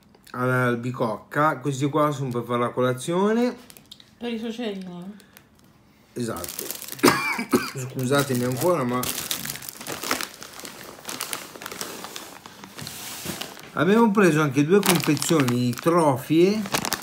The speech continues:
Speaker 1: eh, cinquecento gra-, mezzo chilo l'uno. Queste qua sono da fare buone col pesto. Poi della grana, eh, grana, grana padano abbiamo preso quella bella sleppa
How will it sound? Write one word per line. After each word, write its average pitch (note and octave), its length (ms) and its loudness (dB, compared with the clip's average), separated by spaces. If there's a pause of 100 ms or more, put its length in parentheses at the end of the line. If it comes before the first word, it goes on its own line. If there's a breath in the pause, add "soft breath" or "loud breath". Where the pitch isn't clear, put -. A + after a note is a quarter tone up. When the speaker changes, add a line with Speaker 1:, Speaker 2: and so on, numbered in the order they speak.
(100)
Speaker 1:
eh, C3+ 560 2
cinquecento C#3+ 600 0
gra-, C#3 200 2 (100)
mezzo C3+ 280 2
chilo A#2+ 260 0
l'uno. G2 500 -6 (380 soft breath)
Queste C#3+ 260 -2
qua C#3+ 160 2
sono C3+ 200 -2
da B2 60 -2
fare B2 220 0
buone A#2 260 -2
col G#2 140 -6
pesto. G2+ 560 -14
Poi B2+ 320 2
della C#3 260 4
grana, E3 520 0 (140)
eh, B2 760 2
grana, D#3+ 380 2
grana D3+ 540 4
padano C3 720 2
abbiamo C#3+ 280 0
preso C3+ 320 2
quella C#3+ 220 2
bella C3+ 240 2
sleppa A#2+ 960 -2